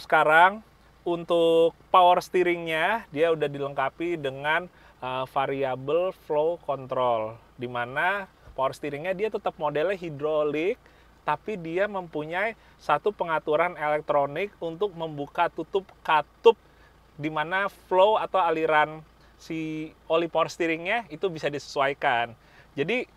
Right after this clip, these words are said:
kita akan bisa nyetir dengan lebih efisien dan lebih sesuai dengan peruntukan atau kecepatan, di mana saat pelan dia memang setirnya itu lebih enteng, tapi begitu kecepatan tinggi, untuk keamanan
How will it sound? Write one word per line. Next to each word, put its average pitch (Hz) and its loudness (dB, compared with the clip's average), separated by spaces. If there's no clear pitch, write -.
kita 208 0
akan 202 -4
bisa 190 -2
nyetir 202 -2
dengan 175 -2
lebih 165 -6
efisien 190 -2
dan 175 0
lebih 165 -6
sesuai 165 0
dengan 160 -4
peruntukan 175 0
atau 151 -6
kecepatan, 147 2
di 135 -6
mana 143 -4
saat 139 -2
pelan 170 6
dia 151 4
memang 170 0
setirnya 151 -4
itu 170 -4
lebih 143 -6
enteng, 156 0
tapi 143 -4
begitu 151 -8
kecepatan 147 -2
tinggi, 165 -6
untuk 196 -6
keamanan 190 0